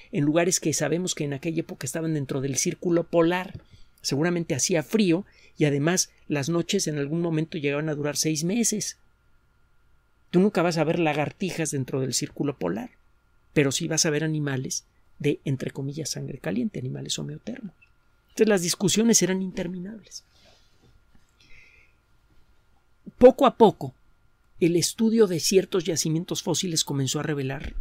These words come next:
aspectos inquietantes. Por ejemplo, se llegaron a encontrar huellas e incluso yacimientos fósiles en donde había varios animales carnívoros juntos de la misma especie.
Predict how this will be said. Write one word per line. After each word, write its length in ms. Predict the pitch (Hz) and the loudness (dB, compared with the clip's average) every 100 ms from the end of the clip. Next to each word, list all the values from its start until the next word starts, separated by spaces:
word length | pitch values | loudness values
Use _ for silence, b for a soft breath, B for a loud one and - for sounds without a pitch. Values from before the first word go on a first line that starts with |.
| - | -8
aspectos 480 | - - - - 139 | -10 -10 -10 -8 -6
inquietantes. 580 | 160 - 156 202 208 151 | -4 -4 -4 -4 -4 -4
Por 180 | - 147 | 0 0
ejemplo, 420 | 143 156 190 175 B B B | 2 0 0 -4 B B B
se 240 | - - | 0 2
llegaron 400 | 156 151 180 214 | 4 4 4 4
a 20 | 220 | 2
encontrar 560 | 185 165 156 180 175 165 | 2 0 2 2 0 2
huellas 640 | 185 180 135 135 - - _ _ _ _ _ _ _ _ _ _ _ - | 4 4 2 -2 -4 -6 _ _ _ _ _ _ _ _ _ _ _ -2
e 60 | 156 | 0
incluso 640 | 147 180 180 - 190 - _ _ _ _ | 0 0 2 2 0 -2 _ _ _ _
yacimientos 840 | 196 202 147 - 156 165 170 160 - | -10 -4 -2 0 0 0 0 -4 -2
fósiles 560 | 180 143 156 160 - B B B | -2 0 0 -2 -6 B B B
en 120 | 151 | 2
donde 260 | 165 156 151 | 4 4 2
había 320 | 170 190 - | 2 2 2
varios 560 | 180 175 196 214 - 180 | 2 4 4 2 0 -2
animales 560 | 151 151 160 175 151 | -2 0 0 0 -2
carnívoros 600 | - 139 151 151 151 143 | -2 -4 -4 -2 -4 -4
juntos 320 | - 156 165 | -6 -6 -6
de 80 | 139 | -6
la 60 | 131 | -6
misma 240 | 135 147 | -6 -6
especie. 380 | 135 202 - | -8 -8 -10